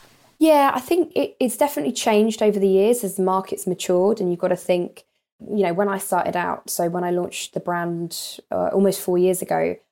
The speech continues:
a lot of people weren't aware of, of non-alcoholic spirits. Like, they didn't really exist. You know, non-alcoholic beer was a term that some people were familiar with, but yeah, few and far between.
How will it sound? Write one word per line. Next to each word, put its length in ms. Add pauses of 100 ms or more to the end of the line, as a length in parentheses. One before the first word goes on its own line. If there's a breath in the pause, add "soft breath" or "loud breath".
(120)
a 80
lot 140
of 40
people 280
weren't 280
aware 460
of, 460
of 180
non-alcoholic 540
spirits. 420
Like, 80
they 80
didn't 240
really 400
exist. 640 (420)
You 60
know, 100 (140)
non-alcoholic 640
beer 320
was 320 (320)
a 60
term 320
that 100
some 180
people 300
were 80
familiar 400
with, 240 (720 soft breath)
but 300 (120)
yeah, 240
few 280
and 100
far 160
between. 480